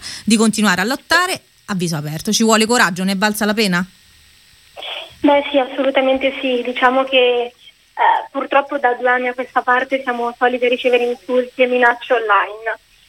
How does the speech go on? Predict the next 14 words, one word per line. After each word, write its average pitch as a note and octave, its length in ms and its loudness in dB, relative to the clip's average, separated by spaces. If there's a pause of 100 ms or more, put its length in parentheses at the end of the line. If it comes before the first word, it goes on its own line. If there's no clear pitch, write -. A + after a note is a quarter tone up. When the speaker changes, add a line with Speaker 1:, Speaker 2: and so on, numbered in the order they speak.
(400)
Speaker 2:
Abbiamo C4+ 320 0
continuato B3+ 640 -2
a B3 120 4
reagire D4 680 2
e A3 880 0
cerchiamo A#3+ 340 0
di A#3 80 2
andare A3+ 260 2
avanti. A3+ 400 -2
Il B3+ 60 -10
D C4 140 -8
D B3+ 40 -6
L B3+ 360 0
Zan B3+ 500 -2